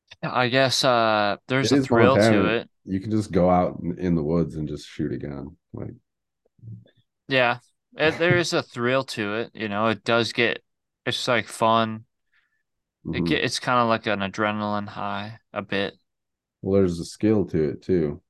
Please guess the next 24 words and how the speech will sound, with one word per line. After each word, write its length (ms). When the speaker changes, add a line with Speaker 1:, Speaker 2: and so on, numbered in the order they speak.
Speaker 2:
which 240
is 100
part 240
of 60
the 100
fun. 380
Speaker 1:
Yeah. 380
Speaker 2:
Just 200
like 240
any, 300
like, 320
machinery 920
or, 140
like, 300
tools 420
or 80
anything, 400
like, 280
people 280
are 80
gonna 380
nerd 340
out 240
about 380